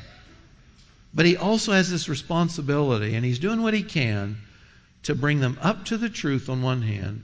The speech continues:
but he doesn't want to be any more severe than he has to be also. He's not emphasizing on being a hammer, but he's trying to be helpful as it's required. Verse ten, his goal is to build up the church, to help those Gentiles who'd come to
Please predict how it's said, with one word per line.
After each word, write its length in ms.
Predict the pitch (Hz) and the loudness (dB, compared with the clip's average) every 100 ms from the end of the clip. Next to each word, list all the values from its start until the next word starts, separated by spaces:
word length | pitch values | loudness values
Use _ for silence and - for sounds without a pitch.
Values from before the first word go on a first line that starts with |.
| - | -6
but 120 | 147 | -4
he 60 | 147 | 0
doesn't 220 | 170 175 | -2 -2
want 140 | 156 | -2
to 40 | 151 | -2
be 140 | 135 | 0
any 140 | 135 147 | 0 -2
more 180 | 139 | -4
severe 540 | 131 - 127 139 165 127 | -4 -6 -6 -2 0 0
than 140 | 120 | -2
he 80 | 127 | -2
has 320 | 131 143 139 | -2 -2 -6
to 100 | - | -8
be 160 | 123 127 | -6 -6
also. 680 | 135 156 151 117 107 - 107 - - - - - - - - - - | -4 -6 -8 -10 -12 -12 -14 -18 -20 -20 -20 -20 -20 -20 -20 -20 -6
He's 200 | 147 147 | -2 2
not 240 | 185 - | 2 4
emphasizing 720 | 165 180 143 - 131 117 120 | 4 4 2 0 0 0 0
on 120 | 113 113 | 0 0
being 200 | 117 110 | 0 0
a 60 | |
hammer, 440 | 104 101 92 - - - - - - - - - - | 0 -2 -4 -8 -12 -18 -20 -20 -20 -20 -20 -10 0
but 80 | |
he's 140 | 123 - | 0 0
trying 240 | 156 151 | 2 4
to 60 | 139 | 6
be 100 | 117 | 4
helpful 440 | 131 127 - 113 - | 4 2 0 -4 2
as 220 | 127 117 | 4 4
it's 200 | 104 - | 0 -2
required. 560 | 107 - 127 123 110 95 - - - | -6 -2 2 4 2 0 -10 -18 -4
Verse 300 | 156 175 - - | 6 6 6 4
ten, 220 | 190 180 | 6 6
his 180 | 139 117 | 6 4
goal 360 | 143 165 160 | 6 6 8
is 100 | 127 | 6
to 120 | - 135 | 2 0
build 280 | 139 135 | 4 6
up 240 | 123 113 - | 4 2 -2
the 80 | 107 | -6
church, 540 | - 123 104 101 - | 0 2 2 -2 -6
to 80 | 123 | -6
help 160 | 120 | -4
those 180 | 120 104 | -4 -6
Gentiles 600 | 117 123 113 107 101 98 | -4 -2 -2 -2 -4 -4
who'd 120 | 113 107 | -8 -8
come 200 | 110 | -6
to 100 | 107 | -6